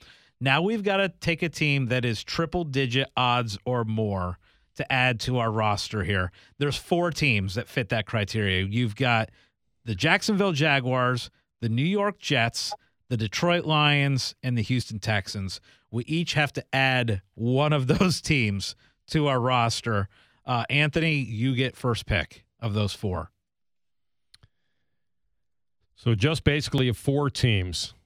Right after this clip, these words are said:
Speaker 1: Jags, Jets, Lions, Texans.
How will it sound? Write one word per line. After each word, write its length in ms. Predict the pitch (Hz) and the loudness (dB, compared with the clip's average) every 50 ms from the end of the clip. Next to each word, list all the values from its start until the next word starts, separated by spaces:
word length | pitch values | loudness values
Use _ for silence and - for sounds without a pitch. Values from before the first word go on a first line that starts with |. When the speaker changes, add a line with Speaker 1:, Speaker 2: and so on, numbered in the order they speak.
| _ _ _ _ _ - | _ _ _ _ _ -12
Speaker 1:
Jags, 580 | 113 110 104 143 151 156 170 185 202 185 143 117 | -6 -4 -2 0 2 2 0 0 0 -2 -4 -4
Jets, 480 | 104 110 123 147 160 165 - - - - | -2 0 0 2 2 0 -2 -4 -8 -6
Lions, 680 | 127 123 131 135 143 147 143 143 147 147 139 - - - _ | -2 0 2 2 2 2 2 2 0 0 -2 -4 -6 -12 _
Texans. 640 | - 127 107 87 - - - 78 69 - - - | -2 0 0 0 -2 -6 -10 -10 -12 -14 -18 -20